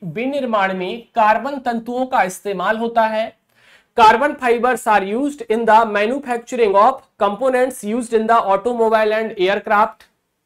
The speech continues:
ऑटोमोबाइल और एयरक्राफ्ट में कार्बन तत्वों का क्या होता है? उपयोग होता है। क्लियर?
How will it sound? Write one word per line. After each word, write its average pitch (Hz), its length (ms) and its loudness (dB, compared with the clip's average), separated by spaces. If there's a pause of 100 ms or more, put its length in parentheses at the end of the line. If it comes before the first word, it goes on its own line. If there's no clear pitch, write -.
(440)
ऑटोमोबाइल 269 580 6
और 269 200 0
एयरक्राफ्ट 214 560 2
में 151 200 -6
कार्बन 226 540 2
तत्वों 240 460 0
का 196 180 0
क्या 208 180 -2
होता 240 320 2
है? 233 300 -2 (280)
उपयोग 247 440 2
होता 196 280 0
है। 139 340 -10 (160)
क्लियर? 277 360 4